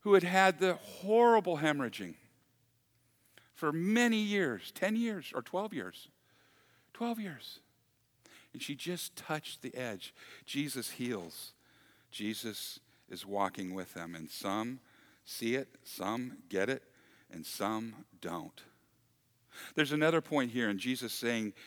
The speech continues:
to these, to his disciples, he says to them, and he says to you and me, he says, "Take heart, it is I." The one that's walking on water, the one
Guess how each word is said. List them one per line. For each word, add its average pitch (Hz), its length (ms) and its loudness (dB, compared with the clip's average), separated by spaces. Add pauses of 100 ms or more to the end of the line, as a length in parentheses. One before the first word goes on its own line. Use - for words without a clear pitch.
(220)
to 113 140 -2
these, 104 360 -4 (140)
to 110 120 -6
his 98 220 -6
disciples, 104 720 -4
he 107 80 -12
says 107 440 -4
to 95 220 -4 (200)
them, 123 400 0
and 110 80 -2
he 104 60 -2
says 98 300 -2
to - 120 -10
you 113 340 -4
and 101 140 -6
me, 87 320 -6 (500)
he 123 80 -8
says, 120 200 0
"Take - 260 -2
heart, 110 480 -2 (1040)
it 120 140 4
is 110 240 0
I." 117 460 4 (2000)
The 139 80 0
one 170 180 4
that's 160 240 0
walking 143 420 4
on 120 220 -2
water, 117 560 -2 (800)
the 147 100 4
one 185 540 6